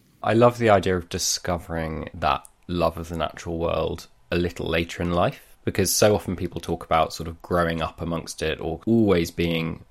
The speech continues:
you know, obsessed with animals, with plants, whatever. And I think we don't celebrate stories of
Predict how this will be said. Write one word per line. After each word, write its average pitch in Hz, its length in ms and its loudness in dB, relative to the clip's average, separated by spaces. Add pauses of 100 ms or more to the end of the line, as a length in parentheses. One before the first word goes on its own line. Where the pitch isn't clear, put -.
you 85 60 -14
know, 76 160 -6
obsessed - 460 -4
with - 120 -10
animals, 73 580 -4
with - 340 -10
plants, 73 520 -6
whatever. 80 460 -6 (540)
And 98 100 -4
I 104 60 -2
think 160 180 -6
we 165 80 -6
don't 151 300 -2
celebrate 107 480 4
stories 87 420 0
of 80 180 -4